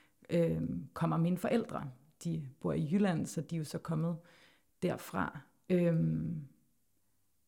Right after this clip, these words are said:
og da de kommer ind på stuen, kan jeg se frygt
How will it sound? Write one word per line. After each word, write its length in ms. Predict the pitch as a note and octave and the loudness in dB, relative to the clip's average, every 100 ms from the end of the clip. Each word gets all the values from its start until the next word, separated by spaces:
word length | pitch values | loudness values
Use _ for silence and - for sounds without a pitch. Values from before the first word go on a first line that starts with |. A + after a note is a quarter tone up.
| _ - | _ -8
og 120 | F3 | -2
da 60 | F3+ | -2
de 220 | - A#3+ | 4 4
kommer 220 | G3+ F#3 | 6 2
ind 180 | F3+ E3+ | 2 0
på 120 | F3 | -4
stuen, 720 | - - G3 G3 G#3 A3+ A3+ - _ _ _ _ _ _ _ _ _ _ _ _ _ _ - | -8 -4 0 0 2 2 0 -12 _ _ _ _ _ _ _ _ _ _ _ _ _ _ -6
kan 160 | F3 D#3 | 0 2
jeg 120 | D#3+ | 2
se 460 | - - G3+ - - _ _ _ _ _ _ _ _ _ _ _ - _ - | 0 2 0 -2 -14 _ _ _ _ _ _ _ _ _ _ _ -20 _ -20
frygt 720 | - - F#3+ F#3+ - - | -8 2 2 2 -14 -20